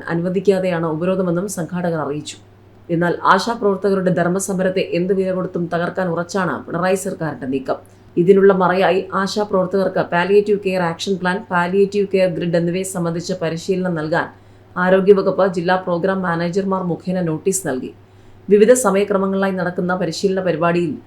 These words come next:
എല്ലാ ആശാപ്രവർത്തകരെയും പങ്കെടുപ്പിക്കണമെന്നും പങ്കെടുക്കുന്നവരുടെ ഹാജർ വിവരം മെഡിക്കൽ ഓഫീസർ പരിശോധിച്ച് അന്ന് തന്നെ ജില്ലാ ഓഫീസിലേക്ക് അയക്കണമെന്നും നിർദ്ദേശം നൽകിയിട്ടുണ്ട്.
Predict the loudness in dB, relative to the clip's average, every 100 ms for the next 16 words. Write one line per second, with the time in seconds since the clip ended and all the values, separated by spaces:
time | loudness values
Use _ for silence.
0 | -20 -10 -2 2 2 2 0 0 0 0
1 | 0 0 0 -2 -4 -2 -2 -2 -2 -2
2 | -6 -12 -20 -8 -2 2 4 4 4 2
3 | 2 0 0 0 2 2 2 0 -2 -4
4 | -2 4 4 4 -2 -4 -2 -2 -2 -2
5 | -2 -2 -4 -4 -10 -20 -20 -20 -18 -2
6 | 2 4 6 4 4 2 2 0 -2 0
7 | 0 0 0 0 0 2 0 -2 2 4
8 | 4 4 -2 -2 -6 -6 -6